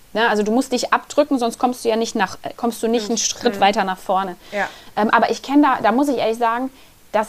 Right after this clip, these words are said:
Speaker 1: weiß ich gar nicht, ähm, wie da die Studienlage ist, zum Beispiel zu sowas wie Abdruck. Ne? Weil es
Speaker 2: Mhm.
Speaker 1: gibt ja auch, ähm, Laufbänder, die, die eine Kraftmessplatte drin haben. Da könnte man das ja mit untersuchen,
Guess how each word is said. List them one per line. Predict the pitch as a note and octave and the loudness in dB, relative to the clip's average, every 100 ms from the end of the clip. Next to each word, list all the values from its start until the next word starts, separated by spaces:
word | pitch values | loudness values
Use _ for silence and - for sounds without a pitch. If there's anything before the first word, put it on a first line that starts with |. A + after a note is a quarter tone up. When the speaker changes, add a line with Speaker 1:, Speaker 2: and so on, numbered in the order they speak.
| - - - - | -6 -18 -16 -12
Speaker 1:
weiß | G3 F#3+ F#3+ A3 D4+ D4+ - | -10 -4 0 2 0 -2 -8
ich | G#3 - | -8 -8
gar | - G3 G#3 A3 | -4 -2 -2 -2
nicht, | A#3 B3 - - - - - - | -4 -6 -12 -18 -20 -20 -20 -8
ähm, | G#3 G3+ G3+ G3+ G#3 - - - - - - - - F#3 | -4 -2 -4 -8 -12 -18 -20 -20 -20 -20 -20 -20 -16 -4
wie | A#3 | 2
da | A3+ A3 | 4 4
die | A3 | 0
Studienlage | - A#3+ A3 G#3 G#3 G#3 | -2 -2 -2 0 0 -2
ist, | G#3 - | -4 -4
zum | G#3 | -4
Beispiel | G#3 - G#3 | -4 -4 -8
zu | - G#3+ G#3 G3 | -6 -4 -2 -2
sowas | G3 G3 G3 | -2 -2 -2
wie | G3+ | -2
Abdruck. | - F#3 - F#3+ F3 - | -4 -6 -8 -6 -6 -8
Ne? | G3 A#3 | -4 0
Weil | F#3 | 0
es | G3 | 0
Speaker 2:
Mhm. | |
Speaker 1:
gibt | A#3 A#3 | -2 -2
ja | - | -4
auch, | G3 - | -4 -4
ähm, | G3 F#3 | -8 -2
Laufbänder, | F#3 G3+ A3 G#3+ G3 | -2 -2 -4 -4 -4
die, | G#3 F#3+ - | -6 -6 -8
die | F#3+ - G#3+ | -10 -4 -4
eine | G3+ | -4
Kraftmessplatte | - - G#3+ G#3 G#3 G#3+ | -8 -8 -8 -4 -6 -4
drin | G#3+ G#3+ | -6 -4
haben. | G3 G3+ | -4 -4
Da | |
könnte | - G#3 G3+ | -4 -4 -4
man | F#3+ | -4
das | F#3+ | -4
ja | G3 | -4
mit | G3 F#3+ | -4 -4
untersuchen, | G3 F#3 F3+ A#3 B3+ B3 | -4 -4 -2 -4 -4 -6